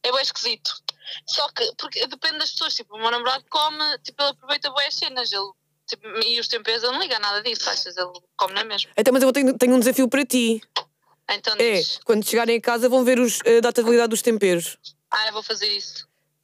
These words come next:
Speaker 2: É que sabes de certeza que tu já estás a comer temperos fora da data de validade.
Speaker 1: Yeah, eu tipo dez para o lixo.
Speaker 2: Yeah.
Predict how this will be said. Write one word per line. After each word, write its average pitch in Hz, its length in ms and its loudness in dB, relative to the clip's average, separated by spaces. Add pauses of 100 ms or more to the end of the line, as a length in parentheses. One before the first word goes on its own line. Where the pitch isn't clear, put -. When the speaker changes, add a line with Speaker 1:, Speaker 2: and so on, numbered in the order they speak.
(140)
Speaker 2:
É - 80 4
que - 80 -4
sabes 269 260 0
de 320 140 -6
certeza 254 340 4
que 240 60 0
tu 247 40 -2
já 262 80 6
estás 262 220 2
a 254 60 4
comer 254 180 4
temperos 254 320 4
fora 247 240 6
da 247 140 6
data 247 200 2
de 240 60 0
validade. 233 460 4
Speaker 1:
Yeah, 370 280 -2 (120)
eu - 80 -2
tipo - 240 -10
dez 277 280 -4
para 247 120 0
o 247 80 -2
lixo. 269 280 -2 (400)
Speaker 2:
Yeah. 247 320 4